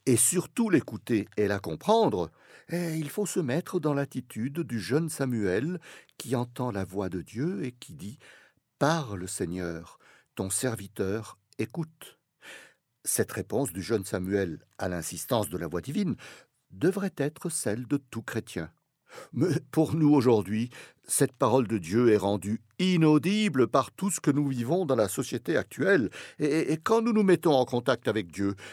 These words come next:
eh bien, c'est souvent pour lui dire le contraire de ce que disait Samuel. «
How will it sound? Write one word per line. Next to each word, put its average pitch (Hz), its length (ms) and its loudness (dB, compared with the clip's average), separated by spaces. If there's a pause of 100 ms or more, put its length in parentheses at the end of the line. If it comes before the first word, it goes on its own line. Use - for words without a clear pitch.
(100)
eh 156 140 4
bien, 143 240 2
c'est - 180 0
souvent 165 320 2
pour 113 160 -2
lui 87 100 -4
dire 147 140 4
le 107 120 0
contraire 95 600 0
de 90 140 -8
ce - 80 -12
que 95 100 -4
disait 90 300 -4
Samuel. « 87 560 -2